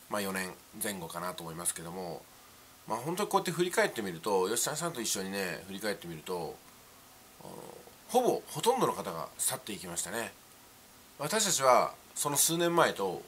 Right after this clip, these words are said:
同じことをしているんですが、まあ、世の中は変化するというか、人は去っていきますね。うん。で、どんなに大切に思っていた人も、まあ、どんなにね、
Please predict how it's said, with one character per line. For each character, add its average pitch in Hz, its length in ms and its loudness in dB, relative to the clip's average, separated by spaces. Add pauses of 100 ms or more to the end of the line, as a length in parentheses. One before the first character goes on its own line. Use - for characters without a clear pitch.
(160)
同 135 80 -4 (120)
じ - 120 2
こ 208 120 0
と 113 120 -2
を 98 60 -2
し - 80 0
て 107 80 -6
い 98 40 -4
る 90 80 -6
ん 85 60 -8
で 82 80 -8
す 90 140 -4
が、 101 280 0 (1200)
ま 127 120 0
あ、 - 240 -4 (320)
世 135 120 -2
の 131 60 0
中 120 200 2
は 104 80 4
変 120 180 -2
化 101 120 -4
す - 100 2
る 110 80 -4
と - 80 -8
い 98 80 -4
う 85 40 -8
か、 80 220 0 (1800)
人 - 200 2
は 123 80 6
去 147 140 2
っ - 40 -2
て 113 120 -4
い 98 40 -2
き 92 80 -8
ま 85 80 -8
す - 140 -4
ね。 107 180 -4 (1700)
う 139 60 -4
ん。 - 20 2
で、 123 220 4 (520)
ど 220 140 6
ん 240 60 0
な 202 100 8
に 101 280 -2 (340)
大 131 180 2
切 127 280 2
に 120 80 0
思 120 180 -2
っ 110 40 -2
て 92 180 -6
い 85 60 -6
た 90 100 -10
人 - 180 -10
も、 101 320 -4 (720)
ま 117 100 2
あ、 113 40 0
ど 185 200 2
ん 262 40 -4
な 156 100 4
に 92 160 -6
ね、 90 160 -8